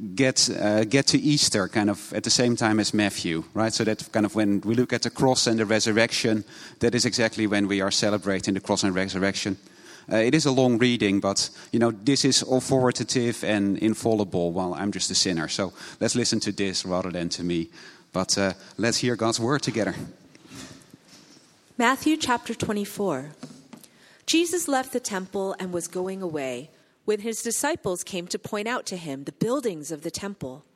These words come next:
Speaker 2: But he answered them, "You see all these, do you not? Truly, I say to you, there will not be left here one stone upon another that will not be thrown down." As he sat on the Mount of Olives,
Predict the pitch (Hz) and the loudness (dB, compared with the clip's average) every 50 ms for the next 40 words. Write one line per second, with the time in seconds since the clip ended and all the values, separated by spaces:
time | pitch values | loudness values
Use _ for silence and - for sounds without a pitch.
0 | _ _ _ _ _ _ _ _ - - - - - 208 - 190 190 196 214 - | _ _ _ _ _ _ _ _ -10 -8 -8 -6 -8 -8 -8 -6 -8 -8 -6 -8
1 | - 180 156 - 156 143 139 139 151 160 _ _ _ _ _ _ _ _ _ _ | -8 -8 -8 -8 -8 -8 -8 -10 -12 -18 _ _ _ _ _ _ _ _ _ _
2 | _ _ _ _ 262 262 - - - 302 302 294 285 277 247 226 233 214 185 160 | _ _ _ _ -6 -4 -4 -2 -2 -2 0 0 0 -2 -2 -4 -6 -6 -6 -6
3 | - - 180 170 165 170 165 156 151 151 165 214 240 - _ _ _ _ _ _ | -8 -8 -8 -8 -8 -8 -6 -8 -8 -8 -8 -10 -12 -14 _ _ _ _ _ _
4 | _ _ - - - 302 311 302 277 233 185 - - 180 190 - - 220 196 202 | _ _ -8 -4 -2 0 0 0 0 -2 -2 -2 -4 -4 -6 -6 -6 -4 -4 -4
5 | 208 202 165 147 143 139 139 139 160 - _ _ _ _ _ _ _ _ _ _ | -4 -6 -8 -8 -10 -10 -10 -10 -14 -18 _ _ _ _ _ _ _ _ _ _
6 | _ _ - 233 233 240 247 247 247 262 302 320 - - 277 247 247 247 254 277 | _ _ -2 -2 0 0 -2 0 0 0 0 -2 -2 -4 -6 -4 -2 -2 -2 -2
7 | - - - 208 170 160 160 180 214 233 240 247 - - - 262 247 247 202 147 | -4 -6 -6 -4 -4 -4 -2 -2 -2 -2 -2 -4 -6 -4 -2 -2 -2 -2 -4 -6
8 | 143 147 - 170 - - - 190 190 190 180 180 175 175 170 143 131 127 156 - | -8 -10 -12 -8 -8 -4 -4 -4 -4 -4 -4 -4 -4 -4 -4 -4 -6 -6 -10 -14
9 | _ _ _ _ _ _ _ _ _ _ 202 185 - 202 190 190 196 185 175 - | _ _ _ _ _ _ _ _ _ _ -6 -4 -4 -4 -4 -2 -2 -2 -2 -4
10 | - 190 - - - 185 180 180 175 185 170 165 151 127 131 151 156 _ _ _ | -8 -10 -10 -8 -6 -6 -6 -6 -6 -6 -6 -6 -6 -8 -12 -14 -18 _ _ _
11 | _ _ _ _ _ _ _ _ _ _ _ _ _ _ _ - _ _ - - | _ _ _ _ _ _ _ _ _ _ _ _ _ _ _ -20 _ _ -20 -20
12 | - - _ - 240 233 - 269 - - 302 320 359 392 370 339 294 247 220 208 | -20 -8 _ -4 -4 -4 -4 -6 -4 -2 0 0 0 0 0 -2 -4 -4 -2 -2
13 | 202 202 196 180 202 - 185 196 208 190 151 139 131 143 151 - | -2 -2 -4 -4 -6 -6 -4 -4 -2 -2 -4 -4 -6 -8 -12 -14